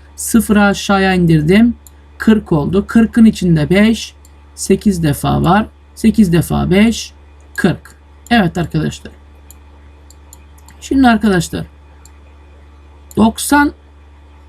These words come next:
biz niye doksanı böldük arkadaşlar? Doksan ikiyi bölecektik. Pardon, yanlış yaptık.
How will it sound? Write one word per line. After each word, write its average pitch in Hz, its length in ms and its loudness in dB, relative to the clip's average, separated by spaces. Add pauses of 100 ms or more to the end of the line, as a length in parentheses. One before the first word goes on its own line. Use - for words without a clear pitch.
(460)
biz 196 140 2
niye 233 280 4
doksanı 208 460 0
böldük 175 300 2
arkadaşlar? 165 600 -4
Doksan 202 340 2
ikiyi 247 300 0
bölecektik. 160 520 -2 (260)
Pardon, 156 380 -2
yanlış 180 380 0
yaptık. 180 360 -4